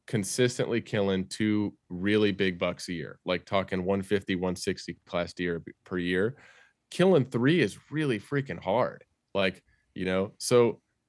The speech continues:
f-, like most of us, like, we all put our leg on, like, our pants on leg, one leg at a time. We all put our shoes on one foot at a time. Like, um, you know, everybody is still, like, you may feel like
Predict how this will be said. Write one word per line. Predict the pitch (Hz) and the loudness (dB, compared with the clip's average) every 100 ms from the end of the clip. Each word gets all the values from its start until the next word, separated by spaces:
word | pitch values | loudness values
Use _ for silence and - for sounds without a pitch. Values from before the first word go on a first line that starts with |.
| _ | _
f-, | - _ _ _ _ _ _ - - | -20 _ _ _ _ _ _ -20 -6
like | 127 170 139 | 2 2 4
most | 113 147 190 - | 6 6 4 0
of | 98 | 0
us, | 92 104 - - - | 0 0 -6 -14 -4
like, | 101 95 | -4 -2
we | 90 110 | 0 4
all | 120 120 127 | 6 6 4
put | - 123 | 2 2
our | 113 | 4
leg | 104 107 101 | 4 2 2
on, | 98 95 92 _ - | 0 -2 -4 _ -6
like, | 95 95 92 | -4 -2 -4
our | |
pants | 92 104 98 - | -2 -2 -2 0
on | 92 92 - | -2 -2 -2
leg, | 92 90 82 90 | 0 0 -2 -2
one | 95 | 0
leg | 98 95 | 2 2
at | 92 | 0
a | |
time. | 90 87 85 85 82 - | -4 -6 -6 -6 -8 -6
We | 90 | 0
all | 92 95 92 | 2 2 0
put | - 101 | 0 0
our | 98 | 0
shoes | - 95 90 | 0 -2 -2
on | 90 87 82 | -2 -2 -4
one | 87 | -6
foot | 87 87 85 | -4 -4 -4
at | |
a | 80 | -4
time. | - 82 78 80 | -8 -10 -8 -10
Like, | 80 _ _ _ _ _ - | -12 _ _ _ _ _ -6
um, | 92 90 82 80 - - | 0 0 0 -2 -6 -4
you | |
know, | 90 87 - _ 101 | -2 -2 -6 _ 2
everybody | 117 147 143 127 120 104 | 4 4 4 4 4 2
is | 95 - _ | 0 -8 _
still, | - - 120 120 113 107 _ _ _ _ | -12 -4 0 2 2 -2 _ _ _ _
like, | 92 85 _ - | -12 -12 _ -4
you | 123 | 0
may | 151 143 131 | 4 4 2
feel | - 120 123 123 101 | -2 -2 0 0 -2
like | 92 92 | -4 -4